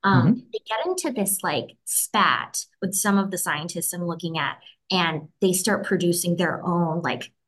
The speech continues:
Speaker 1: counter research on fatigue.
Speaker 2: Really?
Speaker 1: Because some of the researchers were involved,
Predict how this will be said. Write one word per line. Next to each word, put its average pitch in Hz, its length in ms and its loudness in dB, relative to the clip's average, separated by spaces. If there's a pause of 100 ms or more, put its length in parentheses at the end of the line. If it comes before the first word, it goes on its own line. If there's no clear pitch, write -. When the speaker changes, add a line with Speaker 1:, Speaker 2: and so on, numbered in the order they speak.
(300)
Speaker 1:
counter 190 560 2
research 151 540 -4
on 160 180 -4
fatigue. - 580 -10 (140)
Speaker 2:
Really? 110 520 -2 (240)
Speaker 1:
Because 196 340 2 (120)
some 254 180 4
of 269 80 8
the 226 80 6
researchers 196 720 2
were 180 400 2
involved, 170 640 2